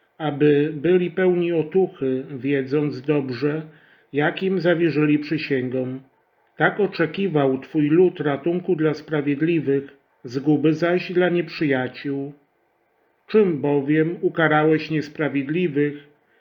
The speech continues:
tym wsławiłeś nas – którzyśmy wzywali Ciebie.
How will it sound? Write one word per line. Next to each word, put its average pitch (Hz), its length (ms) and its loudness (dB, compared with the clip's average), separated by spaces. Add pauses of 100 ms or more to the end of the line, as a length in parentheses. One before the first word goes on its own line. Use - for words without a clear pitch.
(220)
tym 160 340 2
wsławiłeś 160 760 0
nas – 156 640 -6 (280)
którzyśmy 151 800 0
wzywali 143 600 0
Ciebie. 131 580 0